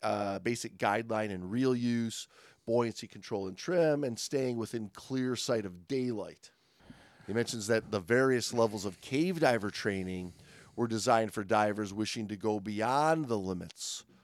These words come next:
of just that cavern diver course. Knowledge and skills of diving in doubles, side mount, or C C R in caves, complex navigation,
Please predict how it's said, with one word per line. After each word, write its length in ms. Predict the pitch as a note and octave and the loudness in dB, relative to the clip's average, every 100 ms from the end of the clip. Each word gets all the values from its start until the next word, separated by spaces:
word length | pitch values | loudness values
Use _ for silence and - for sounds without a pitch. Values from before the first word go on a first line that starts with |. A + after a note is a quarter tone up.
| _ | _
of 120 | G2+ | -8
just 220 | F#2+ A2 | -4 -2
that 180 | G#2 G2 | -2 -2
cavern 360 | - G2+ F#2+ F2 | 0 2 2 0
diver 260 | F2+ F2 | -4 -6
course. 380 | - D2 - - - _ _ - - - | -8 -8 -8 -12 -14 _ _ -20 -20 -4
Knowledge 440 | G#2 G#2+ A2 A2 | 4 6 4 2
and 140 | G#2 F#2 | -4 -6
skills 520 | - B2+ A2+ A2 G2+ | -4 0 2 0 0
of 300 | G2+ F2+ - | -2 -4 -4
diving 320 | G#2 G2+ F#2 | -2 -2 -4
in 140 | F#2+ | -8
doubles, 760 | - B2 B2+ B2+ A#2+ A#2 A2+ G#2 | 0 2 4 4 4 2 0 -4
side 500 | - - A#2+ B2 A2 | -6 -2 2 2 0
mount, 420 | A2+ A2+ A2+ G#2+ G2 | 0 0 0 -2 -4
or 140 | F#2+ | -6
C 240 | - - | -6 -6
C 220 | A2+ - A2 | -6 -4 0
R 220 | A#2+ C3 | 2 2
in 100 | A#2+ | -2
caves, 580 | - A#2 A2+ A2+ G2+ - - - - _ | -4 -2 0 -2 -6 -12 -18 -20 -20 _
complex 640 | - G#2 G#2+ G#2 A#2 A2 - | -4 2 2 2 -2 -4 -2
navigation, 1040 | G#2+ G2 F2+ F#2 A#2+ C3+ - B2+ A2+ A2 | 0 0 -2 -4 -2 -2 -4 -4 -4 -6